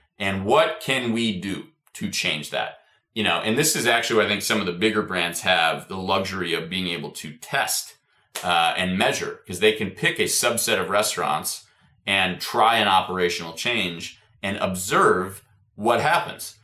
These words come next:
Because those best customers, the ones that have your highest frequency,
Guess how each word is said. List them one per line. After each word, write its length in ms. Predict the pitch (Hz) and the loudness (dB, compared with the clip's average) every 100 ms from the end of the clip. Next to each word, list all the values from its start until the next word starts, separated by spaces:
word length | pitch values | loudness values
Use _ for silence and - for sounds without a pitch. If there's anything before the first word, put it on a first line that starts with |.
| _ - | _ -8
Because 520 | 107 123 110 104 92 | -2 4 4 4 0
those 240 | 117 120 | 0 0
best 400 | 98 95 151 - | -2 0 0 0
customers, 560 | - 185 - 104 95 90 | 0 0 0 -2 -4 -4
the 100 | 104 | -2
ones 220 | 107 120 | -2 0
that 120 | 110 | 0
have 140 | 107 104 | 0 -2
your 120 | 95 | 0
highest 300 | 113 120 120 | 0 0 -4
frequency, 680 | 135 147 104 - - - | -6 -6 -6 -4 -6 -8